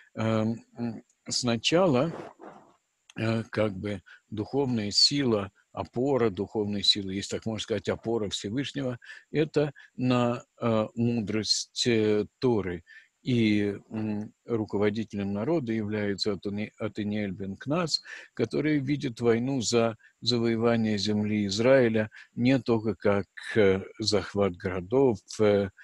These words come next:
захват городов Иуды вокруг Хеврона и самого Хеврона. Он видит, э, э, бо-, борьбу так же, как, э,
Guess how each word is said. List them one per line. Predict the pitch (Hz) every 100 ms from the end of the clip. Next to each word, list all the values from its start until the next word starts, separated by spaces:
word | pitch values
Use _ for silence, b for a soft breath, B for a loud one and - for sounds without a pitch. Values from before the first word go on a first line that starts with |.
| B -
захват | 101 101 92 98 101 92 -
городов | 101 98 98 95 98 95
Иуды | 98 95 98 117 147 117
вокруг | 104 98 - 98 -
Хеврона | - 92 113 160 123 104
и | 98
самого | - 95 117 170
Хеврона. | 147 147 127 139 123 123 - B B B B
Он | - 160 180 127
видит, | 160 156 147 - -
э, | 147 131 127 b b -
э, | 123 117 117 117
бо-, | 120 135 127 117 120 131 127
борьбу | 123 117 117 139
так | 117 123 123
же, | 110 98
как, | 117 110 107 -
э, | - 117 107